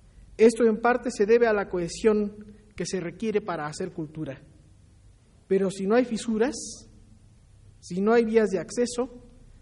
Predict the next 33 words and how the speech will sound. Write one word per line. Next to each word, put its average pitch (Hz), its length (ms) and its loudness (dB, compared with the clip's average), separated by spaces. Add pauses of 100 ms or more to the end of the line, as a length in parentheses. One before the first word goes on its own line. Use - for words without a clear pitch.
(160)
la 165 140 -8
cultura 220 400 -2
se 214 100 -4
vuelve 202 260 2
conservadora 175 800 -6 (320)
y 165 60 -12
se 151 140 -12
agosta. 139 400 -12 (1160)
Por 233 140 4
eso 262 140 4
hay 269 80 2
que 254 80 4
abrir 247 320 -2
puertas 240 360 4
y 190 60 -14
ventanas 214 560 -2 (840)
a 190 100 -4
los 190 140 -2 (100)
aires 226 300 2
renovadores, 180 1000 -4 (1300)
y 208 120 -2
más 262 240 4
todavía 247 720 4
si - 200 -10
lo 190 120 -4
que 180 80 -12
se 185 180 -6
quiere 226 760 0
hacer 220 280 -2
es 185 180 -4
búsqueda 202 480 -2
y 170 120 -6
experimentación. 139 880 -10